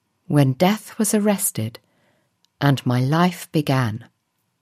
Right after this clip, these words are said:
Sorrow means great sadness.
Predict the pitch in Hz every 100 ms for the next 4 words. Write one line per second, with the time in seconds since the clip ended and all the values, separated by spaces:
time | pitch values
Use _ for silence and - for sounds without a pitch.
0 | _ _ _ _ _ _ _ - - -
1 | 277 165 123 175 - _ _ _ - 202
2 | 247 269 - 175 190 202 - 190 175 175
3 | 110 - -